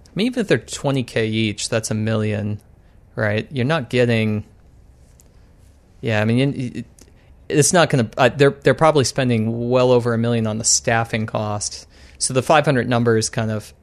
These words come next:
but it's interesting 'cause that indicates they wanna test scale, right? You don't need, you don't need five hundred vehicles if you're testing concept. You need five hundred vehicles if you're testing concept of,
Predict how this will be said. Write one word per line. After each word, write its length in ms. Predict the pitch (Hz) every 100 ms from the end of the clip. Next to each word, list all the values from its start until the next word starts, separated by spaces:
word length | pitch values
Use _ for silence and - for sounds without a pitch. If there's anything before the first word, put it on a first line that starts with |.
| -
but 160 | 139 147
it's 160 | 151
interesting 380 | 185 208 208 135
'cause 140 | 131 127
that 160 | 143
indicates 480 | 160 123 139 120 -
they 120 | 120
wanna 280 | 117 127 165
test 320 | - 120 -
scale, 340 | - 151 131 -
right? 220 | 127 117
You 100 | 131
don't 200 | 156 143
need, 260 | 165 160 - - - -
you 120 | 151
don't 160 | 220 160
need 240 | 208 160
five 260 | - 143 131
hundred 220 | 139 110
vehicles 560 | 135 151 139 117 110 -
if 160 | 127 127
you're 80 |
testing 840 | 117 139 120 - 123 117 110 107 - - - -
concept. 680 | - 139 135 131 123 107 -
You 60 | 147
need 160 | 170
five 200 | - 135
hundred 200 | 147 120
vehicles 400 | 120 131 127 117
if 100 | 113
you're 80 | 113
testing 420 | - 120 - 117
concept 560 | 110 - 127 123 123 -
of, 200 | 107 -